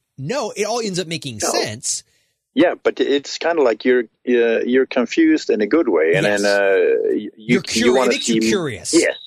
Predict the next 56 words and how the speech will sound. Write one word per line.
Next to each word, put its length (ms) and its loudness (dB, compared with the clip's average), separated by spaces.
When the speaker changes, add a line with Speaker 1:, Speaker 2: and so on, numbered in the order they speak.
Speaker 1:
Yes. 260 -8
Speaker 2:
Yes, 320 0
Speaker 1:
It, 40 -2
it, 60 2
Speaker 2:
exactly. 440 -4
Speaker 1:
it, 60 -6
it 80 -8
sparks 440 -4
your 80 -8
curiosity. 800 -8
That's 180 -14
the 80 -14
best 160 -10
way 60 -10
to 80 -16
put 140 -16
it. 20 -16
And 120 -6
this 80 0
Speaker 2:
Yes. 80 -4
Speaker 1:
movie 160 -2
does 200 -6
that. 180 -16
Speaker 2:
Yep. 140 0
Speaker 1:
Now, 240 -6
interesting 380 -4
to 100 -8
note 320 -6
that 240 -4
I 120 -4
believe 560 -4
somebody 480 -10
tallied 420 -6
it 80 -4
was, 160 -8
like, 140 -12
the 80 -14
first 260 -8
fifteen 300 -8
to 40 -8
sixteen 360 -8
minutes. 400 -8
There's 200 0
no 240 -4
English 420 -4
spoken 500 -6
for 80 -2
the 80 -2
Speaker 2:
Nope. 80 4
Speaker 1:
most 140 -8
part. 240 -10
I 80 -8
mean, 180 -4
Speaker 2:
Not 160 0
at 80 2
all. 140 0